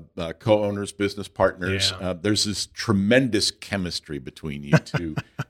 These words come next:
Speaker 1: Um, how did that come about?
Speaker 2: Uh, so he started at New Way in two thousand thirteen,
Speaker 1: Mm-hmm.
Speaker 2: and he was a sales guy. And what, what we both found out really early on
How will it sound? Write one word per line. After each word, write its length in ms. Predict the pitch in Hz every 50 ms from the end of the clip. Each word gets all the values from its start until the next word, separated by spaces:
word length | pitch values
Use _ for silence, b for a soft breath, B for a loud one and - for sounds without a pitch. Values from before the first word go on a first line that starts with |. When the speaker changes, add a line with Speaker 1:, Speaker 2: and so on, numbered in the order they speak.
| _ 92
Speaker 1:
Um, 160 | 87 87 90 -
how 200 | - - - 165
did 100 | 247 262 262
that 140 | 254 254 -
come 120 | 196 185
about? 380 | 160 101 110 101 120 - - - - _ _ _ _ _ _ _ _ _ -
Speaker 2:
Uh, 200 | 175 180 185 180
so 200 | 156 - 190 175
he 240 | 165 127 160 214 233
started 360 | - - - 196 185 180 175 165
at 60 | 156
New 140 | 151 156 156
Way 140 | 160 156 147
in 80 | 139 127
two 120 | - 156
thousand 320 | 143 160 156 139 139 139 -
thirteen, 480 | 139 139 131 - - 120 107 101 110 -
Speaker 1:
Mm-hmm. 240 | 95 90 90 92 110 147
Speaker 2:
and 100 | 147 139
he 100 | 135 160 160
was 160 | 156 147 123
a 80 | 139 131
sales 380 | - - 151 143 135 120 113
guy. 340 | 104 104 98 98 101 110 - - _ _ _ _ _ _ _ _ _
And 420 | 160 156 156 156 156 156 151 139
what, 280 | 147 165 170 165 160 165
what 140 | 170 180 160
we 120 | 170 170
both 260 | 147 170 202 226 220
found 280 | - - 202 185 170 160
out 220 | 160 156 156 139
really 260 | 151 151 160 165 165 156
early 300 | 156 156 151 147 143 135
on 380 | 127 131 135 147 165 185 185